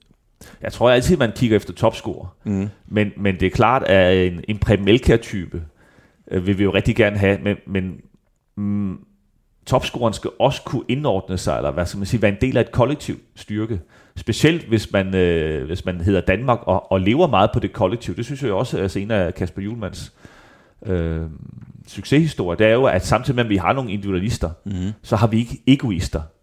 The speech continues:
Speaker 1: Så det der med, at man hele tiden, øh, en Christian Eriksen arbejder knaldhårdt, når vi ikke har bolden også. En Andreas Skov arbejder knaldhårdt ude på sin fløj,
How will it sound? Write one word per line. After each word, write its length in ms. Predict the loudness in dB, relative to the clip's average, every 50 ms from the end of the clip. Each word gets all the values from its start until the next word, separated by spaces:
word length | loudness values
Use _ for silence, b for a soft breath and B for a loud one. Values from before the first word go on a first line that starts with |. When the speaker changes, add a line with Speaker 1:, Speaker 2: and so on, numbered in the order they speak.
| _ _
Speaker 1:
Så 180 | -6 -4 -2
det 180 | 2 2 2 4
der 80 | 2 4
med, 240 | 6 6 6 6
at 120 | 6 4 0
man 140 | 0 0 2
hele 140 | 2 2
tiden, 340 | 0 -2 -6 -10 -10 -8 -4
øh, 320 | -4 -2 -2 -2 -4 -6 -8
en 80 | -8 -8
Christian 280 | -8 -8 -6 -6 -2 0
Eriksen 300 | 0 0 0 0 -4 -2
arbejder 340 | 0 0 2 2 0 -2
knaldhårdt, 720 | -2 -4 -4 0 0 0 0 0 0 -2 -2 -4 -8 -14 -20 _ b b b b b b b b b b b _ _ -6
når 140 | -4 -2 -2
vi 120 | -2 0
ikke 220 | 0 2 2 4 4
har 120 | 4 4
bolden 380 | 2 2 -2 -2 -4 -6 -12 -12
også. 300 | -12 -12 -14 -16 -20 -20 -14 -10
En 180 | -10 -6 -4 -4
Andreas 380 | -4 -2 0 0 -2 -2 -2
Skov 280 | -2 2 2 2 2 2 2
arbejder 280 | 0 2 2 2 0
knaldhårdt 580 | 0 0 2 2 2 2 2 0 0 0 -2 -4
ude 160 | -8 -10 -10
på 100 | -10 -10
sin 180 | -8 -8 -10 -8
fløj, 260 | -4 -4 -4 -4